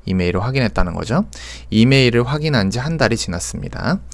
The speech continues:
자, 여기요. since를 제가 이후로라고 해석을 했는데 since는 둘 중에 하나죠. 뭐뭐 때문에 아니면 뭐뭐 이후로. 이렇게 둘 중에 하나로 해석이 될 텐데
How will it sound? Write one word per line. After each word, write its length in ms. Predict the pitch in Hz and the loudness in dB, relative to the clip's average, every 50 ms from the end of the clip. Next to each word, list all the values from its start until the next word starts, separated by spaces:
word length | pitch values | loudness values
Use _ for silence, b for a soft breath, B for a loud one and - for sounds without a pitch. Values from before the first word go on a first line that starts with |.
| B B B B B B B B | B B B B B B B B
자, 240 | - - 113 104 98 | 2 6 6 8 8
여기요. 640 | 98 107 131 139 120 98 95 110 110 92 87 90 | 6 6 6 8 8 8 8 8 8 6 6 4
since를 440 | - - - 185 190 - 190 180 170 | 2 2 2 2 2 2 2 2 2
제가 180 | 135 117 104 101 | 2 2 2 2
이후로라고 680 | 90 90 87 104 131 135 135 127 117 110 98 101 104 | 0 0 -2 -2 -2 -2 0 2 2 2 2 2 0
해석을 300 | 113 - 123 107 104 104 | 0 0 0 0 0 0
했는데 460 | 113 110 92 80 - - 110 92 80 | 0 0 -2 -2 0 2 2 2 0
since는 500 | 92 - - 165 180 185 - 180 175 160 | -4 -6 -4 -2 -2 0 0 0 -2 -2
둘 160 | 143 - 95 | -4 -6 -6
중에 180 | - - 107 104 | -4 -2 0 0
하나죠. 480 | 110 123 131 120 98 87 85 92 - - 123 | 0 0 0 -2 -2 -2 -4 -4 -4 -4 -4
뭐뭐 180 | 90 90 92 95 - | -2 -2 0 2 4
때문에 460 | 127 135 143 131 135 147 175 202 190 | 4 4 4 4 2 2 2 0 0
아니면 320 | 127 101 90 87 98 117 113 | -2 -4 -2 -2 -2 -2 -2
뭐뭐 260 | 87 82 87 90 82 | -2 -2 -4 -4 -4
이후로. 380 | 82 82 87 - - 90 90 90 | -6 -8 -10 -8 -8 -8 -6 -4
이렇게 200 | 90 92 90 92 | -4 -4 -4 -6
둘 180 | - - 95 | -6 -6 -6
중에 180 | 87 - 107 101 | -4 -2 -2 0
하나로 340 | 101 117 131 135 127 110 113 | 0 0 0 0 0 0 0
해석이 280 | 120 113 - 104 101 | -2 -2 -2 -4 -4
될 140 | - 85 87 | -4 -6 -2
텐데 400 | - - - 82 90 113 110 85 | 2 2 2 4 2 0 -2 -2